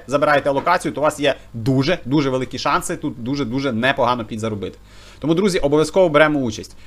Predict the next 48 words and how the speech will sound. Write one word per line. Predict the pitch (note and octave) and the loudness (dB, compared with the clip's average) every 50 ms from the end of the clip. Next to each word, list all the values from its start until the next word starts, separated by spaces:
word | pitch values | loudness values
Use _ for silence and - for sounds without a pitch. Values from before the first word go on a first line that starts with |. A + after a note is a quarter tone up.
| - - - - - - - - - - - - | -20 -20 -20 -20 -20 -20 -20 -20 -20 -20 -12 -4
Все | - - - A#3 A3+ | 2 4 8 8 8
це | - - F3+ | 8 8 8
я | D#3+ | 8
вам | D3+ C3+ A#2 G#2 - | 8 6 4 -2 -6
в | - | 0
цьому | - F3+ E3 D#3+ | 2 4 6 6
відео | D#3 D3 D3+ | 6 6 4
розкажу, | D3+ D3 - - D#3+ A3+ | 4 4 2 2 0 0
тому | A3 G3 F3+ E3+ D3 | 0 2 2 2 2
дивимось | B2 D#3+ F#3 D#3+ C#3+ | 4 2 2 2 2
до | C#3+ C3+ | 2 2
самого | - E3 D#3 D#3 | 2 4 4 4
кінця | D3+ E3 D3+ - G#3 F#3+ | 2 2 2 4 2 2
і | - | 4
дивимось | D3 E3 F3+ F3+ D#3+ D3 C3+ | 2 0 2 2 0 0 -2
дуже | A#2+ A2+ C#3 F3 G3+ F3+ D#3+ F#3 | -2 0 0 2 2 2 2 0
уважно. | - - D#3 D3 C3 C#3 D3 D3+ D3 C3 B2 C3+ A#2 G#2 | 0 2 0 4 6 8 8 8 8 6 4 2 0 0
Перед | - - B2+ C3+ C#3+ D3+ D#3+ D3+ - | 0 2 4 4 4 4 2 -2 -2
цим, | - - F3+ F3 E3 | -4 -2 -2 -2 0
будь | D3 C#3 C3+ C3+ | -2 -2 2 2
ласочка, | D3+ D#3+ D#3 - A#2+ - - - - - | 2 2 2 0 -8 -12 -14 -18 -20 -20
хто | - - - D#3+ E3+ | -16 -8 -6 -4 -4
ще | D#3+ - E3 | -2 -2 -4
не | D3 C#3+ D3 D#3 D#3+ D#3 | -2 -2 -2 -2 -2 -2
підписаний | D#3+ D#3+ C#3+ - - D3 D3 D3 - C3 C3+ | -2 -6 -6 -4 -2 -2 -2 -2 -4 -6 -4
на | B2+ B2+ B2 | -4 -4 -4
канал, | A#2 C3 A#2 A2 F#2+ F2 - - - - - - - - - - - | -2 -2 -2 -2 -4 -4 -6 -12 -14 -20 -20 -20 -20 -20 -18 -10 -6
обов'язково | A#2+ B2 C#3+ D3+ D#3+ D3+ - - - E3+ E3+ E3+ D#3+ | -4 0 0 0 0 0 -2 2 4 6 6 6 4
це | - D#3 C#3+ | 2 0 -2
зробіть. | C3+ C3+ B2+ A#2+ A2 | -2 -2 -2 -2 0
У | A#2 | 0
вас | C#3+ C#3+ | 0 0
там | - D3+ | 0 -2
є | D3 | -2
кнопочка | D3 D3+ D#3+ D#3 D#3 - - | 0 -2 -4 -4 -2 -6 -4
"Підписатися" | A2+ C3+ C3+ - C#3+ A#2+ - C#3+ E3+ - - - D3 | -4 -4 -4 -4 -4 0 0 0 0 0 -4 -8 -6
і | - D3 | -4 -4
обов'язково | C#3+ C3+ D3+ D3 - F3+ F3+ E3 | -2 -2 -2 -4 -2 -2 -4 -2
ставимо | - E3+ E3 E3 D#3 | 0 0 0 0 -2
дзвіночок, | C#3+ B2 B2 D3 D3+ C#3+ D3+ E3 E3 - E3 - | -4 -6 -4 -4 -2 -2 0 -2 -2 -2 -6 -6
щоб | - D#3 - | -6 -8 -8
не | A#2+ C3 C#3 D3+ D#3+ F3 | -8 -8 -4 -2 -2 0
пропускати | F3+ F3 F3 E3+ D#3+ - E3+ D#3+ D3 D3+ | 0 0 -2 -2 -2 2 2 2 2 2
наступних | C#3+ C#3 C3+ - C#3+ B2+ C#3 - | -2 -2 -4 -4 -6 -6 -4 -4
відео. | C#3 A#2 A2 - | -4 -6 -4 -4
І | B2 | -4
також, | A#2 E3+ D#3+ D3+ - G2+ - | 2 4 4 4 2 0 -10
також, | - - - C3 C3+ B2+ - G2 F#2 | -8 -6 -2 0 0 0 -2 -6 -14